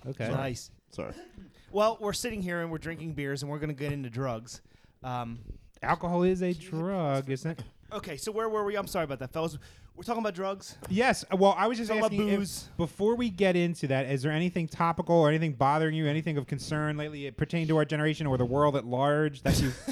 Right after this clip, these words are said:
Speaker 3: <laughs> I mean, there's quite a bit bothering
Speaker 1: I know,
Speaker 3: me
Speaker 1: that's a
Speaker 3: lately.
Speaker 1: loaded question, right?
Speaker 2: I
Speaker 3: Yeah,
Speaker 2: think
Speaker 3: I mean,
Speaker 2: people
Speaker 3: we
Speaker 2: are overly sensitive. That's,
Speaker 3: Ooh.
Speaker 2: that's my
Speaker 3: Uh-oh. Uh-oh.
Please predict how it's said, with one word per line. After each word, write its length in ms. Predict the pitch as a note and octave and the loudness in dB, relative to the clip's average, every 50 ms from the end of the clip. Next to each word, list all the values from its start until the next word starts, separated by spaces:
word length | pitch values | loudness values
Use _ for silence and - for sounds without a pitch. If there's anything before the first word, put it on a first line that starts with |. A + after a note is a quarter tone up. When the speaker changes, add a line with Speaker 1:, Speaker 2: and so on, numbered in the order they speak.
| - | -8
Speaker 3:
<laughs> 280 | - - - - - - | -8 -12 -20 -16 -10 -8
I 40 | B3+ | -8
mean, 240 | A#3 G#3+ F#3 E3+ - _ _ - - - | -6 -6 -8 -10 -14 _ _ -20 -16 -14
there's 160 | A#2+ A2+ - | -14 -14 -12
quite 200 | - - C3 A2 | -12 -10 -10 -8
a 40 | G#2+ | -6
bit 180 | A#2+ F#3+ F#3 | -6 -6 -6
bothering 220 | - C3+ A#2+ D#3 E3+ | -6 -4 0 0 0
Speaker 1:
I 40 | D#3+ | 0
know, 120 | C3+ B2 | -2 -4
Speaker 3:
me 40 | A#2+ | -2
Speaker 1:
that's 200 | C#3+ E3 F3 D3+ | 0 0 2 4
a 40 | F#3+ | 4
Speaker 3:
lately. 120 | F3 E3 | 6 10
Speaker 1:
loaded 280 | F3 F3+ F3 D#3+ D3+ A2+ | 10 12 12 10 8 6
question, 500 | G#2+ D#3 C#3+ B2+ - - A#2 G#2 G#2 G#2+ | 4 4 4 4 2 -2 -4 -2 -2 -2
right? 180 | G#2+ A2 A2 - | -4 -4 -4 -4
Speaker 2:
I 40 | - | 0
Speaker 3:
Yeah, 60 | - | 2
Speaker 2:
think 120 | - C3+ F3+ | 2 2 4
Speaker 3:
I 20 | |
mean, 40 | F3 | 4
Speaker 2:
people 200 | C#3 B2 B2 A2+ | 2 4 6 6
Speaker 3:
we 60 | A2+ | 6
Speaker 2:
are 120 | G#2+ G#2 - - | 6 6 4 4
overly 320 | G#2+ G#2 F#2+ G2 G2 G2+ | 2 2 0 0 -2 -2
sensitive. 600 | - - G2+ F#2+ F#2 - F2 F2 F2+ F2 F2+ - - - - - - - - - - - _ _ | -2 -2 -4 -4 -4 -4 -4 -4 -4 -4 -6 -10 -14 -18 -20 -20 -20 -20 -20 -20 -20 -20 _ _
That's, 140 | - F3+ F3+ | -10 -6 -2
Speaker 3:
Ooh. 200 | C#4 D#4 C#4+ A3+ F3 | 0 0 0 2 0
Speaker 2:
that's 180 | F#2+ F#2+ G2 - | -2 -2 -2 -4
my 200 | F2+ F2+ F#2 F#2 F#2 G#2 | -4 -4 -4 -4 -2 0
Speaker 3:
Uh-oh. 440 | D#3+ G#3+ G#3 D3+ C#3 C3+ C3 C3 - - | 2 2 2 2 2 0 -2 -4 -6 -4
Uh-oh. 340 | F3 G3+ G3 F3+ D#3 D3+ | -2 0 2 4 2 2